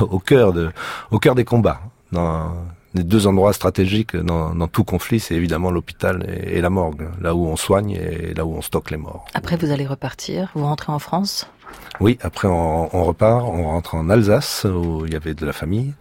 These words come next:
Speaker 1: après Saint-Malo et ensuite, euh, ensuite la vie repart, la vie continue. Mais je me souviens très bien que, euh,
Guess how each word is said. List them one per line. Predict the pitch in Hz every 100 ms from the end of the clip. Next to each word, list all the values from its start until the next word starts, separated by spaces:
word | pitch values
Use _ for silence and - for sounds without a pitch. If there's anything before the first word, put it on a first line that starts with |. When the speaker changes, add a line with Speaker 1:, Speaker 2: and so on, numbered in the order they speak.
| - - - - - -
Speaker 1:
après | - - 82
Saint-Malo | - 69 64 67 69 -
et | 64
ensuite, | 57 - - - -
euh, | - - 73 -
ensuite | 87 - 90
la | 85
vie | 90
repart, | 87 - 92 78
la | 85
vie | 87
continue. | 90 87 98 87 - - - - - - - _
Mais | 92 98
je | 104
me |
souviens | 98 110 98
très | 131
bien | 113 117 156
que, | - 104
euh, | 98 95 92 92 92